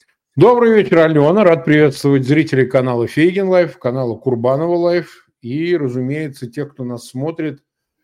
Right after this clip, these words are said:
в, э, Telegram-канале Фейгин Лайф и в сети X на аккаунте Фейгин Лайф. Я вас всех приветствую.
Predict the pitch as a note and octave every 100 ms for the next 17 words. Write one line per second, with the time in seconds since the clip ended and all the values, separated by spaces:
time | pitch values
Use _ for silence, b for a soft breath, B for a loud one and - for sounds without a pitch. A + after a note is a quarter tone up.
0 | _ - A2 A#2+ B2 A#2 A#2 A2+ A2+ A2+
1 | A2 G#2+ - A#2+ D3 G#3 G#3 E3+ E3+ D#3
2 | C#3+ - D3 C#3 C#3 C3+ C3 B2+ D#3+ F#3
3 | F#3 E3+ C3+ D#3 D#3+ F#3+ - C3 - -
4 | A#2 A#2 A2+ - A2+ G#2 G#2 - A2+ G#2+
5 | A2 E3 F3 A#2+ D3+ B2+ - C3 _ _
6 | G2 _ _